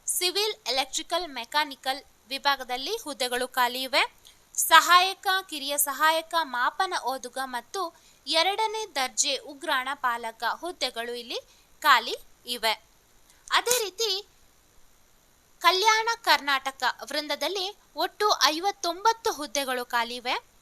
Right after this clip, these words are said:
ಇಲ್ಲಿ ಕೂಡ ಗ್ರೂಪ್ ಬಿ ಮತ್ತು ಗ್ರೂಪ್ ಸಿ ವಿಭಾಗದಲ್ಲಿ ಹುದ್ದೆಗಳು ಖಾಲಿ ಇವೆ. ಇನ್ನು ಈ ಹುದ್ದೆಗಳಿಗೆ ಅಪ್ಲೈ ಮಾಡಲು ಬೇಕಾಗಿರುವ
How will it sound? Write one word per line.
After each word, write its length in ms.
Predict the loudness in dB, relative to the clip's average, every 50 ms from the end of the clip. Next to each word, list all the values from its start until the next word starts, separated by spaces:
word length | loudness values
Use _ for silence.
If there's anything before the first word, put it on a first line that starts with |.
| _ -20 -20 -20 _ -4
ಇಲ್ಲಿ 220 | 0 0 2 0
ಕೂಡ 220 | 0 0 2 4 4 4 4
ಗ್ರೂಪ್ 420 | 2 -2 -6 -8 -8 -8 -10 -8
ಬಿ 240 | -2 0 2 2 2
ಮತ್ತು 300 | 0 -2 -4 -4 -6 -10
ಗ್ರೂಪ್ 300 | -8 -8 -8 -8 -6 -6
ಸಿ 420 | -4 -2 0 2 2 2 0 -4 -8 -12
ವಿಭಾಗದಲ್ಲಿ 600 | -16 -8 0 2 2 2 2 0 -4 -8 -8 -8
ಹುದ್ದೆಗಳು 680 | -8 -10 -10 -6 -4 -4 -4 -2 -2 -4 -4 -4 -6 -10 -20 -20 -20 -20 -20 2
ಖಾಲಿ 380 | 6 8 8 8 8 6 0 -4 -4 -8 -14 -20 -14 -8
ಇವೆ. 320 | -6 -2 2 2 2 2 -2 -8 -20 _ _ -20 -20 _ -20 -20 _ _ -20 -20 _ _ -20 -20 -20 _ -20 -20 _ _ -20 _ _ _ _ _ _ _ _ _ _ -20 -20 -20 -20 -20 -20 -20 _ 0
ಇನ್ನು 300 | 2 2 4 6 4 4
ಈ 240 | 4 4 4 6 6
ಹುದ್ದೆಗಳಿಗೆ 720 | 6 4 0 0 2 0 2 2 2 0 0 0 0 2
ಅಪ್ಲೈ 440 | 2 2 0 -2 -2 0 0 0 0
ಮಾಡಲು 440 | 2 0 0 0 0 -2 -4 -4 -2
ಬೇಕಾಗಿರುವ 640 | -2 -2 -2 -2 -2 -4 -4 -4 -6 -8 -6 -4